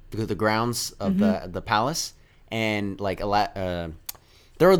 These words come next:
Speaker 1: somebody's looking at him, and they, and you can tell that he's C G. I could tell. Like, whenever he, whenever a C G character, like, lands, you can tell that they weigh nothing.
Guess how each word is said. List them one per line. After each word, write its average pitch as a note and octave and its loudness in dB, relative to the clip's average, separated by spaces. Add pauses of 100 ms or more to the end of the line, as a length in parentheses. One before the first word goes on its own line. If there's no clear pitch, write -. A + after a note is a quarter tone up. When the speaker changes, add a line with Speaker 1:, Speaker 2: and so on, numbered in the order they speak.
(140)
Speaker 1:
somebody's G3+ 4
looking F3 4
at B2 2
him, A2 -4 (280)
and A2+ -2
they, A#2+ -2 (100)
and A#2 -4 (160)
you E3 -2
can C#3+ 0
tell C#3+ 0 (180)
that A#2 -4
he's C#3+ -2
C D3 -2
G. C3 -4 (380)
I A3 4
could - 2
tell. C#2 -6 (180)
Like, A2+ -2
whenever D3 0
he, D3 -2
whenever A#3 0
a G3+ 6
C G3 0
G F#3 -2
character, F3 -4
like, C#3+ -2
lands, C3 0 (180)
you E3 0
can D#3+ 2
tell D3+ 6
that A#2+ -4
they C3 0
weigh A#2+ 4
nothing. F#2+ -4